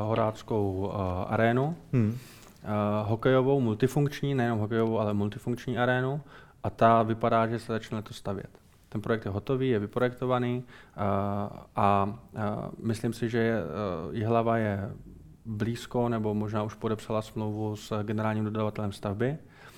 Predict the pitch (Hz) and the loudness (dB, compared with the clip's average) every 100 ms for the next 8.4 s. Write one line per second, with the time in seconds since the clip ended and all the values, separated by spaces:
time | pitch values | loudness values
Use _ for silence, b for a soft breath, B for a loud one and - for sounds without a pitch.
0 | B B 98 101 98 - 107 110 117 120 | B B -2 0 0 -4 2 2 4 0
1 | 117 117 113 104 104 113 117 131 135 - | 0 2 0 0 0 0 2 0 -2 -4
2 | 110 104 107 - - 110 - 113 - 110 | -2 0 -2 -6 -6 -4 -2 -4 -4 -4
3 | 117 110 101 - 113 120 - 110 104 104 | -2 -2 -4 -8 -6 -4 -2 -2 -2 -4
4 | - 117 120 117 117 107 117 113 110 110 | -4 -4 -4 -8 -8 -10 -6 -2 0 0
5 | 113 - 101 - 143 - b b b b | -4 -4 -4 -2 -4 -6 b b b b
6 | - 107 107 107 107 98 107 - 113 104 | -8 -4 -4 -2 -4 -2 -2 -2 0 0
7 | 95 - 117 110 110 107 107 131 127 131 | -2 -2 -2 0 -2 -2 -2 0 0 0
8 | - 107 104 104 | -4 -2 -2 -2